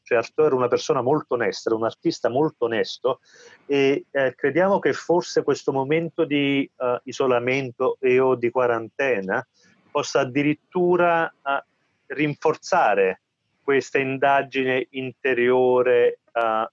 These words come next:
verso l'onestà, che era un po' il, l'elemento chiave di Artaud. Quindi questa pensiamo di riuscire a farla digitalmente, eh, anche per un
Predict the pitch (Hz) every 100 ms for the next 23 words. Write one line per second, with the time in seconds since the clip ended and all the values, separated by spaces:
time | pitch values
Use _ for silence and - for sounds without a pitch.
0 | _ _ _ 131 127 - 135 131 123 120
1 | - - 117 92 _ - 120 117 117 -
2 | 127 120 - - 120 113 110 110 113 113
3 | 117 113 107 117 110 107 110 98 - 101
4 | 139 147 135 170 160 156 143 131 - 139
5 | 135 127 120 - - - - - - 131
6 | - 156 147 139 127 117 - 135 127 127
7 | 120 120 135 139 123 127 127 123 - 127
8 | 123 - 123 117 120 127 135 156 120